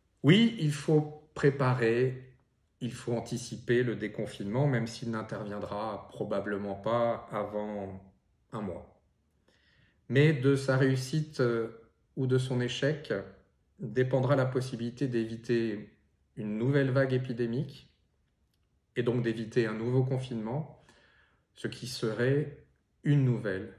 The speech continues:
catastrophe sanitaire et économique. C'est le rôle, euh, du gouvernement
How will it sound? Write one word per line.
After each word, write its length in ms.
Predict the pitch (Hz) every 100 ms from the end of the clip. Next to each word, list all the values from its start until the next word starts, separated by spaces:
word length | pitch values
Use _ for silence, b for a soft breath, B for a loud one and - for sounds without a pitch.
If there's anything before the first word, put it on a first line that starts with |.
| _
catastrophe 680 | - - - - - 87 87
sanitaire 640 | - 92 85 87 87 85 - _ _
et 100 | 98
économique. 720 | 90 - 82 80 _ _ _ _ _ _ _ _ _ _ _ _ _ _ _ _ _
C'est 300 | - - 147
le 120 | 143
rôle, 400 | 135 135 143 143
euh, 460 | 117 113 110 107 104
du 140 | 101 127
gouvernement 960 | 139 135 131 131 123 151 226 - -